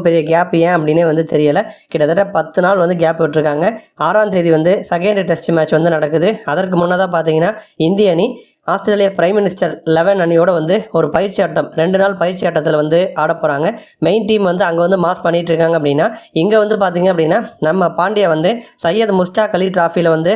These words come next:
மரண மாஸ் வந்து பண்ணிக்கிட்டு இருக்காரு. ஆல்ரெடியே வந்து நம்ம தமிழ்நாடு அணிக்கு எதிரான போட்டியில ஒரு ஓவர்ல இருபத்தி ஒன்பது ரன்கள் வந்து சேர்த்து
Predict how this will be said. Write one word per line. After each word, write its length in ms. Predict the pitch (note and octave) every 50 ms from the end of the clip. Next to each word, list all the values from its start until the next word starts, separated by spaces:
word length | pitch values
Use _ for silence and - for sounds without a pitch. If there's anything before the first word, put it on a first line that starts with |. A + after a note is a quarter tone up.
| G3 - -
மரண 300 | D#3+ D#3 D#3+ F#3 G3+ G3
மாஸ் 160 | F#3+ G3+ G3 -
வந்து 140 | E3+ F3 F3 E3+
பண்ணிக்கிட்டு 380 | F3 D#3 E3+ F3 E3 D3+ D#3
இருக்காரு. 280 | D#3 D3 D3+ D3 F3 G3+ A#3+ A#3+ - - _ -
ஆல்ரெடியே 420 | D3 E3 F#3 F#3+ F#3 G3 G#3+ G#3+
வந்து 240 | G3+ F3+ F3+ F#3 A3 C4 - - - - _
நம்ம 280 | D#3+ D#3+ E3 E3+ E3 D#3+ D#3 D3+
தமிழ்நாடு 440 | D3+ D#3+ E3+ G#3 A3 A3 G#3 G3+ F3+
அணிக்கு 300 | E3 F3 F#3 F3+ F#3 E3+
எதிரான 260 | E3+ F3+ F3+ F3+ D#3+
போட்டியில 400 | - F3 F3 D#3+ E3 D#3+ E3 G3+ G#3 G#3 - -
ஒரு 180 | D#3+ F3 G3 G3+
ஓவர்ல 380 | F#3+ G3+ G#3 G3 F#3+ F3+ F#3+ G#3+ - -
இருபத்தி 460 | - F3 F3+ G3+ A3 G#3+ F#3+ - A3 G3
ஒன்பது 340 | F3 F3 F3+ E3+ E3 D#3+
ரன்கள் 340 | D#3+ D#3 E3+ G3 G#3 F#3 E3
வந்து 160 | D#3 E3 F3
சேர்த்து 360 | E3+ - E3 D#3 D3+ - G3